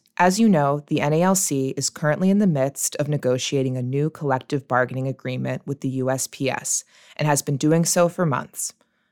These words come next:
The primary goal is to achieve an economic pay package and working conditions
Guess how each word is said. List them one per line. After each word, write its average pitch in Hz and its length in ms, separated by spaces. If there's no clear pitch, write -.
The 180 100
primary 220 420
goal 143 380
is - 160
to 151 160
achieve 160 420
an 151 140
economic 185 520
pay 139 220
package 131 640
and 139 140
working 160 320
conditions 135 600